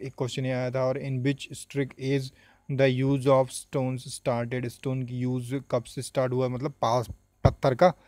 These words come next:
तो पाषाण युग से स्टार्ट हुआ, यानी स्टोन एज। What happens when fluoride and sodium are combined? सोडियम और जो फ्लोराइड जो इनको मिलाया जाता है क्या बनता है? अ, तो सोडियम फ्लोराइड बनता है।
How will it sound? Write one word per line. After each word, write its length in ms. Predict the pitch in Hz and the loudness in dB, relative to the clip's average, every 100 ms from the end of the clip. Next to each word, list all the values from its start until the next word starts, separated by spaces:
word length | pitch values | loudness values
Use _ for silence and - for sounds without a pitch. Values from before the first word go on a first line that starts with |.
| - - - | -20 -20 -8
तो 60 | 143 | -6
पाषाण 500 | - 143 151 180 180 | 2 4 6 6 6
युग 140 | 170 | 2
से 160 | 170 156 | -2 -6
स्टार्ट 340 | - 143 139 | 0 2 2
हुआ, 140 | 131 | 2
यानी 200 | 131 131 | 0 -4
स्टोन 340 | 123 - 135 127 | -6 -2 -2 0
एज। 260 | 123 120 120 120 | -4 -6 -10 -4
What 420 | 127 120 120 139 | -2 0 4 4
happens 640 | 139 131 - 123 127 120 120 | 2 -4 -6 -6 -6 -6 -6
when 280 | 120 127 - _ _ _ - | -4 -6 -10 _ _ _ 2
fluoride 420 | 143 135 131 131 | 6 6 6 4
and 280 | 127 127 - | 0 -2 -2
sodium 460 | 123 123 127 127 123 | 0 0 0 -2 -4
are 100 | 120 | -4
combined? 600 | 120 120 120 120 120 120 - _ _ | -6 -4 -4 -4 -6 -8 -10 _ _
सोडियम 540 | - 147 147 143 143 139 | -2 2 4 4 2 0
और 100 | 135 | 0
जो 140 | 135 | 0
फ्लोराइड 460 | 120 139 135 135 131 | -2 0 2 2 2
जो 180 | 131 131 | 0 -2
इनको 320 | 131 127 127 | -2 -4 -4
मिलाया 280 | 127 127 123 | -2 -2 -2
जाता 140 | 123 | -2
है 60 | 123 | -4
क्या 240 | - 127 | 0 0
बनता 340 | 120 120 120 | 0 -4 -4
है? 100 | 117 | -4
अ, 580 | 147 - _ - 127 120 117 _ - | -8 -18 _ -10 -6 -6 -8 _ -12
तो 260 | 135 - 123 | -12 -8 -4
सोडियम 360 | 135 131 131 | -2 -2 -4
फ्लोराइड 340 | 127 127 123 123 | -4 -4 -2 -4
बनता 320 | 127 123 127 | -6 -4 -4
है। 480 | 127 127 127 117 | -2 -2 -2 -4